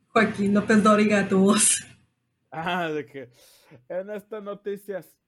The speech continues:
Speaker 2: eh, lo que es tendencia, Donald Trump y Melania tienen covid. La pregunta que haremos
Speaker 1: Así
Speaker 2: esta
Speaker 1: es.
Speaker 2: noche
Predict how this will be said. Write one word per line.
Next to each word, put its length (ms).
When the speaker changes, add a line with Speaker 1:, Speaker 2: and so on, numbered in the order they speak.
Speaker 2:
eh, 180
lo 180
que 120
es 140
tendencia, 800
Donald 280
Trump 340
y 80
Melania 580
tienen 340
covid. 380
La 120
pregunta 260
que 80
haremos 260
Speaker 1:
Así 120
Speaker 2:
esta 120
Speaker 1:
es. 40
Speaker 2:
noche 140